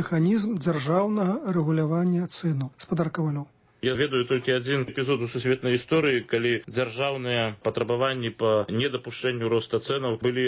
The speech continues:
Speaker 2: абсалютна эфектыўныя. Гэта эпізод Вялікай французскай рэвалюцыі, калі тых, хто павышаў цэны, каралі любімай мерай рэвалюцыянераў — гільяцінай. Дзяржаўнае рэгуляванне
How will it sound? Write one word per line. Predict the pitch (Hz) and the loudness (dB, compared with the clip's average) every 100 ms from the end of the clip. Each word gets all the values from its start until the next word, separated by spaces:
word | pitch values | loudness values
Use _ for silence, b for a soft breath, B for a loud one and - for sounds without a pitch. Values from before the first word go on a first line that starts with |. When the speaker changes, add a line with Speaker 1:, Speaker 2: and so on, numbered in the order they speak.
| - | -2
Speaker 2:
абсалютна | 113 - 135 131 117 | -4 -4 -6 -6 -8
эфектыўныя. | 110 123 123 160 131 110 | -6 -8 -2 0 2 0
Гэта | 117 110 110 | 0 0 -2
эпізод | 98 104 113 139 123 120 | -2 -4 0 -2 -2 -4
Вялікай | 127 135 120 | -4 -4 -4
французскай | 117 113 117 - 139 | -4 -4 -4 -2 2
рэвалюцыі, | 110 123 139 - 107 | 2 2 -2 -4 -2
калі | 110 110 107 | 0 0 0
тых, | 131 117 - | -2 -2 -2
хто | 117 107 | 2 2
павышаў | - 110 113 127 113 | 2 -2 0 0 0
цэны, | - 127 120 107 - | -4 -6 -6 -8 -6
каралі | 113 117 110 104 98 | -4 -2 -2 -2 -4
любімай | 101 104 107 113 107 101 | -6 -4 0 0 0 0
мерай | 104 101 95 95 - - | 0 2 0 -4 -6 -4
рэвалюцыянераў — | 98 98 95 104 107 113 101 101 | -2 -2 -2 -2 0 2 0 0
гільяцінай. | 101 101 - 95 101 | 0 0 0 -10 -8
Дзяржаўнае | 139 151 151 147 131 127 | -4 0 2 2 2 0
рэгуляванне | 120 123 117 110 104 104 | 0 0 0 -4 -4 -4